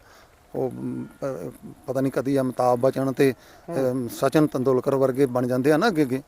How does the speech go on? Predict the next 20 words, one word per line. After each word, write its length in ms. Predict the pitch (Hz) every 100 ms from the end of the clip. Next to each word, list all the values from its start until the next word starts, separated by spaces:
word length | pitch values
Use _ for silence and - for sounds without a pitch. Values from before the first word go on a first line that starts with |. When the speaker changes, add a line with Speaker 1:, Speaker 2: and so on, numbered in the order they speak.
| - -
Speaker 2:
ਜੀ, 180 | 180
ਜੀ। 120 | 143 120 -
Speaker 1:
ਤੇ 260 | 175 196 -
ਇਹਨੂੰ 540 | 151 160 185 175 160 160
ਜਿਹੜਾ 460 | 127 139 151 156 143 - - - 139
ਉਹ 100 | 135
ਕੀ 240 | 143 147
ਬ-, 160 | 131 131 127 127 131
ਬ੍ਰਾਂਡ 640 | 120 127 113 123 123 139
ਅੰਬੈਸਡਰ 460 | 151 147 135 131 156
ਕਹਿੰਦੇ 320 | 143 156 170
ਆ, 120 | 165 196 - - _ _ -
ਇਹਨੂੰ 220 | 165 165
ਜੈਦੇਵ 480 | 117 139 175 180 208
ਨੂੰ 140 | 202
ਬਣਾ 180 | 180 151
ਦੇਣਾ, 200 | 135 123 113
ਬਣਾਉਣਾ 320 | 117 113 104
ਚਾਹੀਦਾ। 280 | 107 101 175
Speaker 2:
ਹੂੰ। 160 | 196